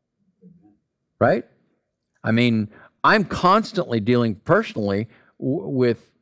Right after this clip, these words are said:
issues related to things not going well or not going the way I want them to go. So I was,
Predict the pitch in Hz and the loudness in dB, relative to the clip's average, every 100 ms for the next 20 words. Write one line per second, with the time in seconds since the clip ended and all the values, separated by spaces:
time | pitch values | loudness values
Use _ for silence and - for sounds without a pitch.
0 | _ - 156 - 139 104 113 113 127 110 | _ -2 0 2 0 0 0 4 2 0
1 | 110 - 147 113 123 143 123 113 135 135 | -4 0 0 2 2 2 0 0 2 2
2 | 123 120 107 110 98 139 139 98 98 123 | 2 0 -4 -4 4 6 6 4 2 -2
3 | 127 127 113 117 123 107 104 151 - 98 | 0 -2 0 2 4 2 2 0 -2 -8
4 | 87 85 82 73 65 _ _ _ - 151 | -8 -8 -8 -8 -12 _ _ _ -4 2
5 | 123 110 107 147 127 - 147 185 135 101 | 4 2 -2 -14 -12 0 2 4 4 0